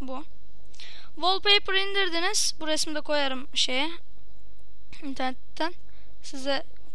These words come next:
ya da koymam lan, bulun. Neyse. Neyse, çok neyse diyorum ben ya. İşte, e, böyle bir wallpaper indirdiniz. İşte burasında mesela bir yazı var.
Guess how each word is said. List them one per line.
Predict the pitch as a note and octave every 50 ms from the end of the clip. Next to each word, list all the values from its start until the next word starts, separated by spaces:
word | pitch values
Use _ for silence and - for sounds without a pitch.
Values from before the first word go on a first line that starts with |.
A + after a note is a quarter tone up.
| - -
ya | - C#4+ C#4
da | C#4+
koymam | C#4 - C#4+ C#4+ C#4+ C#4+ C#4 C4+ C#4
lan, | C#4+ C4 B3 - - -
bulun. | C4 C4 B3 A#3 - - - - - -
Neyse. | C4+ D4+ D#4+ D4+ - C#4+ A#3 A#3 - - - - - - - - - - - - - - - - - - - - - - - - - - - - - - - - -
Neyse, | C#4+ D4 E4 E4+ F#4 - - F#4 E4 E4+ - -
çok | - - F4+ F#4 F4+
neyse | E4+ D4+ C#4 - - B3+
diyorum | B3 B3+ B3 A#3+ A#3+
ben | A#3+ A#3+
ya. | A#3 A#3+ A#3+ A#3+ B3 C4 - - - - - - - - - - - - - - - - - - - - - - - - -
İşte, | - - - G4 G4+ A4 A4+ - - - - -
e, | D#4+ E4 E4 D#4+ D#4+ D#4+ D4
böyle | F#4+ F#4+ F#4+ F#4
bir | F#4+ G4
wallpaper | F#4 F#4 F4+ F4+ F4+ - - F#4+ F#4 F4+ F4+ F#4
indirdiniz. | F#4+ G4 F#4 F4 D#4 C#4+ C#4 D#4 F4 G4 - - -
İşte | - - - F#4 F4+
burasında | E4 G4 G4 F4+ - D#4 C#4+
mesela | C4+ C4+ C4+ C#4 D4 E4
bir | F4
yazı | E4 C#4+ C4+ C4+ B3+ C4
var. | A3+ G#3+ - - -